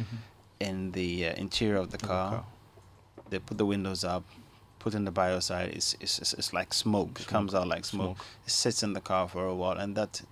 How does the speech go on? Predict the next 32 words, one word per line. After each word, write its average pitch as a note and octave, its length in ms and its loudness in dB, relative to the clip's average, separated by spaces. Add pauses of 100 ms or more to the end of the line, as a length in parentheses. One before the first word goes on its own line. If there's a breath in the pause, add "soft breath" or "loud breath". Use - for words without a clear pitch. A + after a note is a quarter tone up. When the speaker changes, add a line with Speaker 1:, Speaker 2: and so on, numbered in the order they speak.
(100)
Speaker 2:
basically G#2 380 -2
eats - 360 -4
up F#2 160 -2
the G2 80 -8
smell. F#2+ 440 0
Speaker 1:
The F#2 80 -2
smell. - 340 -10 (460 loud breath)
Speaker 2:
Um, F2+ 540 -2 (140)
on A2+ 120 0
the A2 80 2
D B2 180 2
I C3 160 10
Y G#2+ 300 8
side, F2 520 2 (460 soft breath)
there G#2+ 120 2
are G2 120 4
sprays A#2+ 580 2
you G#2 80 -2
can F2+ 400 -4
buy E2+ 480 2
that F#2+ 140 0
would F2+ 160 -2
mask G2 640 -2
the G#2+ 100 -4
smell. D#2+ 680 -2 (140)
Speaker 1:
Mm-hmm. F#2 260 -12 (320)
Speaker 2:
Okay, F2+ 300 -8 (240 loud breath)
so G#2+ 160 -4
they're, G2+ 240 6 (260)
they're G#2 640 -6 (120)
almost C3 360 2
like G#2+ 280 0